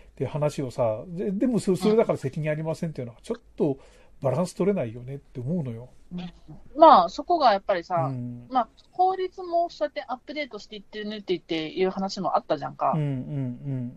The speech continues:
Speaker 1: うん。
Speaker 2: 社会関連に。で、昔だって飲酒運転とかここまで厳しくなかったやん。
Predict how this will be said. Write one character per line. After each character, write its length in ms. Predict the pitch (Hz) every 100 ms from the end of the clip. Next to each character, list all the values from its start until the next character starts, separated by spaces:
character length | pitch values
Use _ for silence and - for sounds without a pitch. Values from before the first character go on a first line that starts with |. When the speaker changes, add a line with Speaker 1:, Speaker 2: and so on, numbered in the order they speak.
| 160
Speaker 1:
う 60 |
ん。 0 |
Speaker 2:
社 60 | 139
会 260 | 196 185 175 -
関 260 | - 196 180
連 160 | 165 160
に。 100 | 151 -
で、 80 | 185
昔 280 | 190 254 262
だ 100 | 302
っ 40 |
て 100 | 196
飲 140 | 185 196
酒 120 | 254
運 100 | 254
転 180 | 247 180
と 100 | 151
か 100 | 143
こ 160 | - 170
こ 120 | 226
ま 80 | 156
で 80 |
厳 180 | 151 180
し 80 | 202
く 100 | -
な 80 | 160
か 120 | 190
っ 60 | -
た 80 | 147
や 80 |
ん。 40 | 143